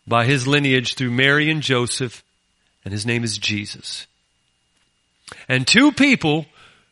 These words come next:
who chose to do what was right in God's eyes made all the difference in the world.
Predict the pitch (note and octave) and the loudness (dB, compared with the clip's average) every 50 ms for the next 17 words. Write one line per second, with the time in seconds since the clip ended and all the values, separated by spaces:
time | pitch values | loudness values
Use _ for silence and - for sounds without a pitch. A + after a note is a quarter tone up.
0 | _ _ - - D#3 C#3+ - - G#3 A3+ A#3+ A#3+ B3+ B3+ A3 - A#3 A#3+ F3+ E3+ | _ _ -2 0 0 2 2 4 6 6 6 6 4 2 0 0 0 0 2 4
1 | G3+ A3 A3 A3 F#3+ F3 D3+ D3+ D3 D3 C3 A#2+ C3+ E3 F3+ F#3+ F#3+ F#3 E3+ D#3+ | 4 4 4 4 4 2 0 0 0 -2 0 0 2 4 4 4 4 4 2 0
2 | D3+ C#3+ C3 A#2+ E3 E3+ F3+ F3+ F3 E3+ D3+ A#2+ A2+ B2 A2+ A#2 A2+ A2+ A2+ A2 | -2 -2 -2 -2 -2 0 0 0 0 -2 -2 -2 -2 -2 0 0 -2 -2 -2 -4
3 | G#2 - - - - _ _ _ _ _ _ _ _ _ _ _ _ _ _ _ | -4 -4 -6 -6 -8 _ _ _ _ _ _ _ _ _ _ _ _ _ _ _
4 | _ _ _ _ _ _ _ _ _ - A#2 C3 C3 B2+ B2+ C3 D3 F3+ G3 G3 | _ _ _ _ _ _ _ _ _ -4 -2 0 2 2 2 2 2 2 2 2
5 | F3 C#3+ C3+ G#2+ A#2+ A#2 - - A#2 G2+ - - G#2 G2 G2 G2 G2 F#2+ G2+ G#2+ | 0 0 -2 -2 -2 -4 -4 -6 -8 -8 -8 -10 -10 -10 -10 -10 -10 -12 -12 -14
6 | - - - - | -16 -18 -20 -20